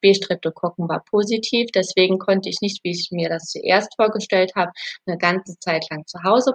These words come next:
bleiben, sondern musste eben zur Antibiotikagabe, ähm, zeitnah ins Krankenhaus fahren.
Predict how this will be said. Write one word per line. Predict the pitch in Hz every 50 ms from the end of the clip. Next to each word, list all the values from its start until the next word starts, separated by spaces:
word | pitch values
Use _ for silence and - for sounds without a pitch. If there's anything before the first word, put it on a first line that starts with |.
| - -
bleiben, | 247 226 220 220 214 208
sondern | 202 190 180 175 175
musste | 175 180 175 - - -
eben | 175 175 175 175
zur | 175 180 165
Antibiotikagabe, | 165 170 170 170 170 - - 160 156 156 180 170 - 165 156 156 160 151 151 151 - 160 156 160 160 - -
ähm, | 160 160 160 156 156 156 _ -
zeitnah | - 175 165 170 170 170 151 -
ins | - 151 - -
Krankenhaus | - 151 151 147 _ _ - 156 - - - - _
fahren. | - - - -